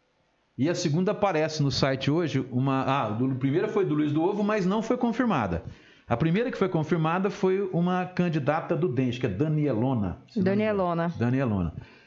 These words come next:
Speaker 1: E o Luiz do Ovo também agora já aparece no site como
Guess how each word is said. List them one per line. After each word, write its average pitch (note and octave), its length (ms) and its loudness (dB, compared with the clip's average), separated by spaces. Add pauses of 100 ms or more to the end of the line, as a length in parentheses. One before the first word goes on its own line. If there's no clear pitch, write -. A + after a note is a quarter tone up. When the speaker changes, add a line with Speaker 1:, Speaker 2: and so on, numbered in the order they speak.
(360)
Speaker 1:
E F#3+ 140 2
o - 40 0
Luiz A3 220 0
do B3 100 2
Ovo F#3+ 300 2
também F3 320 0
agora D#3+ 260 2
já E3+ 120 2
aparece D3 440 0
no D3 120 0
site D3 400 -2
como D3 600 -2